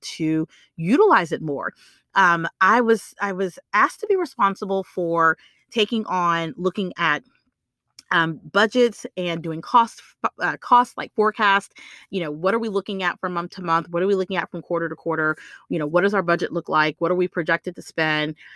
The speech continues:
How have our current expenses, you know, impacted, um, kind of our, our bottom line and where we are? And I remember getting this request and, like,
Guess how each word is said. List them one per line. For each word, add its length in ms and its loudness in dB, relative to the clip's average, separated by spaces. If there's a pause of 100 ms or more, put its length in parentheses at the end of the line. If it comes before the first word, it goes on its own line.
How 500 6
have 180 -4
our 100 2
current 320 0
expenses, 800 -4 (260)
you 80 -4
know, 140 -6
impacted, 800 -2 (340)
um, 420 2 (120)
kind 160 0
of 100 -2
our, 320 4
our 100 2
bottom 300 4
line 260 2
and 140 -6
where 180 4
we 140 2
are? 360 4
And 220 -2 (340)
I 100 4
remember 300 4
getting 240 2
this 140 -6
request 400 -2
and, 100 -6
like, 220 -2